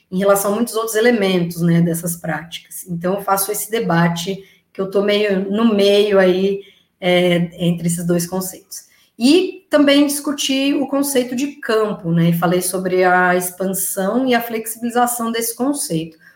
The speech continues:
O campo não é exatamente só o vagão do metrô, né? Ele se estende para as redes sociais, para outras, outros lugares de trabalho, ou lugares comuns que a gente tem, é, de vida social, e assim por diante.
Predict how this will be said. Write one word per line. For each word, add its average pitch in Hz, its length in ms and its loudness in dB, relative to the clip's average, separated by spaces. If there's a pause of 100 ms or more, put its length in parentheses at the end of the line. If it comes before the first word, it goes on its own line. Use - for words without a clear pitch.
(100)
O - 60 -20
campo 214 260 0
não 233 140 6
é 233 100 4
exatamente 233 580 2
só 202 360 4
o - 20 -2
vagão 185 380 2
do 180 80 -2
metrô, 180 500 -6 (440)
né? 185 300 -2
Ele 180 80 -6
se 170 140 -6
estende 175 340 -2
para 175 120 -6
as 170 100 -8
redes 170 160 -6
sociais, 247 720 0 (280)
para 202 160 6
outras, 202 540 0
outros 202 760 -6
lugares 180 720 0
de 170 200 2
trabalho, 233 1120 2
ou 185 100 0
lugares 190 300 2
comuns 175 640 0
que 175 100 -8
a - 20 -4
gente 170 520 -2
tem, 208 540 0
é, 156 240 -8
de 160 100 -12
vida 165 160 -4
social, 170 680 -2 (520)
e 185 100 0
assim 190 260 -2
por 208 160 -6
diante. 208 560 -6